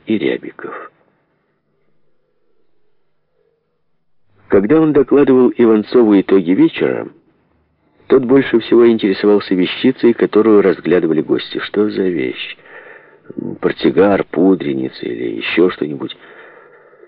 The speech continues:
Небольшая коробочка на старинную табакерку, во всяком случае, похожа.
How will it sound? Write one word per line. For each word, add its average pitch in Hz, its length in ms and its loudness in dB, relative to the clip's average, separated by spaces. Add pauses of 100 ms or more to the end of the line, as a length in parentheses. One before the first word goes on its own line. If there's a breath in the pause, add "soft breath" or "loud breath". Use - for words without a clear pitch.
(360 loud breath)
Небольшая 196 1120 2
коробочка 156 580 4
на 82 280 -4
старинную 123 500 0
табакерку, 113 580 0
во 73 120 0
всяком - 320 -8
случае, - 320 -10
похожа. - 480 -14